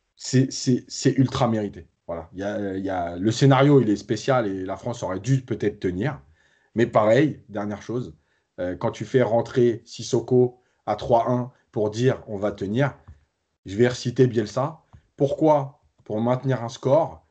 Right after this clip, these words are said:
je devrais faire autre chose que ce que j'ai fait pour l'acquérir ? Bah voilà, t'as voulu reculer, t'as voulu mettre du costaud. Eh ben, tant pis, t'es à la maison et franchement, c'est mérité.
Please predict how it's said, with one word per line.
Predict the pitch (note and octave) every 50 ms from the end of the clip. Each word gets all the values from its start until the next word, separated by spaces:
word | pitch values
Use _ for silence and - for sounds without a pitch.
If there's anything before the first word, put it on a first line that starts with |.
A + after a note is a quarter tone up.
| _ _
je | F#2+ F#2+
devrais | A#2 A#2 G#2+ A#2+ A#2+
faire | - B2+ A#2 - -
autre | C3 B2 - - C3
chose | B2+ C#3 D3 C#3+ C#3+ -
que | - - G2+
ce | - -
que | - A#2+
j'ai | G#2+ G#2+ A2+ A2
fait | - B2 C3 D#3 D#3+ - _ _ _ _ _ _ _ _
pour | - A2 A2
l'acquérir ? | A#2 A2 - - A2 G2+ G2+ F2+ C#2+ - _ _ _
Bah | F2 D#2+
voilà, | E2 E2 E2+ F2+ G2 G2+ -
t'as | A2
voulu | G2+ G#2 A#2 B2 C3 C3+
reculer, | C3 B2 C3+ C3+ C3+ - - C#3 E3 G3 G#3
t'as | - C3
voulu | A#2 A#2 - B2 B2 B2
mettre | B2+ C3 B2 A#2
du | A#2+ A#2+
costaud. | A#2+ B2 A#2+ - - C3+ E3 - - _ _ _ - - - - - _ _ - _ _ _
Eh | F2+ F#2
ben, | F#2+ A#2 A#2
tant | A#2 - A2+
pis, | A2+ - C#3+ D#3+
t'es | C#3+ -
à | A2+ G#2+
la | G#2
maison | G2 G#2 G2+ G2 A2 B2+ C#3 C3+ -
et | A2+ G2+ G2 F#2+
franchement, | - - B2 A#2+ - - C3 C#3
c'est | C3+ -
mérité. | A2 G2+ F2+ F2+ - - D2